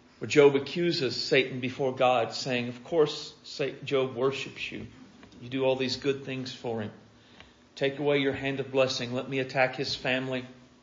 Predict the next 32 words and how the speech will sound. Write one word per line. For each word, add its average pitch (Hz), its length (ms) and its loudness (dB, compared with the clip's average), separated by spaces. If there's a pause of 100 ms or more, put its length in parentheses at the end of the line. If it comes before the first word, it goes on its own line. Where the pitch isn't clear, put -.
(440)
He'll - 120 -6
curse 143 360 -2
you 135 80 -8
just 123 200 -4
like 135 180 -2
everybody 127 400 -2
else 127 240 0
does." - 400 -14 (1000)
So - 140 -4
God 139 180 6
allows 139 360 4
him 123 140 -6
to 117 100 -6 (200)
take 135 180 -4
his 135 160 -8
family, 135 400 -6
to 113 60 -6
take 123 240 -8
his 120 120 -12
stuff. 131 360 -10 (580)
But 135 80 0
he 127 60 2
says 131 180 -2
on 131 80 0
his 123 140 -2
person, 156 480 -2
you 113 80 -8
can't 131 240 -6 (160)
touch - 260 -4
him 135 340 -4
at 131 200 -2
all. 127 360 2